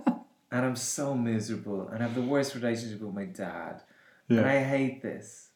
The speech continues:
Speaker 2: Yeah.
Speaker 1: I hate all of it. I wish it didn't have to happen."
Speaker 2: But it's, it's so ingrained in our, in our culture, I guess, that,
Speaker 1: Mm.
Speaker 2: like, I know that maybe "fake it till you make it" sounds very American or something like that, but even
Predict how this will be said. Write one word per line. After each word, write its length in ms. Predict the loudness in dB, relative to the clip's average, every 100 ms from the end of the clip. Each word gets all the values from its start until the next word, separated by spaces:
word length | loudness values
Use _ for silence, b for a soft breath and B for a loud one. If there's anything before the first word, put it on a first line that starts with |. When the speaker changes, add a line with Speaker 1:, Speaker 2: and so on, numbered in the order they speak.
| _
Speaker 2:
Yeah. 220 | -2 -2 -4
Speaker 1:
I 80 | -4
hate 240 | 0 4 6
all 240 | 6 4
of 140 | 0
it. 200 | -4 -6 -10 b b b b
I 80 | 0
wish 200 | 0 0
it 40 |
didn't 160 | -2 0
have 160 | 0 -2
to 60 |
happen." 380 | -4 -4 -4 -12 8
Speaker 2:
But 120 | 8
it's, 360 | 8 4 2 -2
it's 240 | 0 4
so 220 | 6 6
ingrained 680 | 6 8 8 8 6 4 6
in 140 | 8 8
our, 500 | 8 6 4 4 2 0 -8 _ _ _ _ 2
in 160 | 4
our 280 | 4 0 -4
culture, 500 | 2 2 4 2 0
I 60 | 2
guess, 400 | 0 -2 -4 -8
that, 280 | -2 2 4
Speaker 1:
Mm. 100 | 4
Speaker 2:
like, 300 | 4 0 -6 -18 _ B B B -4 6
I 80 |
know 200 | 10 10 8
that 180 | 6
maybe 220 | 6 6 4
"fake 320 | 6 6 4
it 80 | 2
till 120 | 4
you 60 |
make 220 | 4 2 0
it" 80 |
sounds 240 | 0 0 0
very 200 | 0 2
American 440 | 4 4 4 2
or 60 | 0
something 300 | -2 -2 -2
like 140 | -2 -2
that, 140 | 0
but 120 | 4
even 500 | 6 6 8 8 6